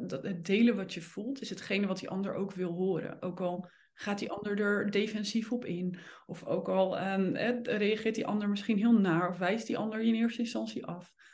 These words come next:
Ik heb dat heel vaak meegemaakt, dat als ik echt deel wat ik voel, dat iemand defensief reageert, of dat iemand zich afsluit, of dat iemand zich terugtrekt, maar iemand komt er altijd op terug als het de pure waarheid was.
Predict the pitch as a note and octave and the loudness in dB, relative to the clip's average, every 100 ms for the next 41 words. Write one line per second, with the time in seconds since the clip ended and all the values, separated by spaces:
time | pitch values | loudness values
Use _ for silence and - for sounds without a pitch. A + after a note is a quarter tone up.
0 | - - _ - A#3 C4+ A#3+ - G3+ C4+ | -20 -20 _ -4 2 4 4 2 2 2
1 | B3+ F#3+ E3 E3 D#3+ D3+ D#3 F#3 - G3+ | 2 4 2 2 -4 -6 -6 -8 -6 -6
2 | A#3 - A#3+ A#3 G#3+ F#3+ - - - C4+ | -6 -6 -4 -2 -2 -2 -8 -12 -4 0
3 | B3 - F#3 F3 - - F3 - A#3+ A#3+ | 0 0 0 0 -4 -4 -6 -6 -4 0
4 | B3 B3 F#3 F3 F3+ - - - G#3 G#3 | 0 0 -4 -6 -8 -12 -14 -4 0 0
5 | A3+ - - - - - - - - F3 | -2 -8 -18 -14 -12 -8 -8 -6 -6 -2
6 | F#3 G3+ G#3+ A#3 A#3+ A#3+ A#3+ - G#3 G#3 | -2 -2 -2 2 4 2 -4 -8 -6 -6
7 | - G3+ A3+ A3+ - A#3+ C4+ B3+ A#3 - | -6 -4 -4 -2 0 4 2 2 -2 -2
8 | - G#3+ B3 C4 A#3+ G#3+ G#3 G#3+ B3 A3 | -4 -2 0 -2 -2 -4 -4 -4 -4 -4
9 | G#3+ G3 G3+ G#3 G3+ F#3 F#3 F3 E3+ - | -6 -8 -8 -6 -4 -4 -6 -8 -12 -14
10 | E3 - | -16 -20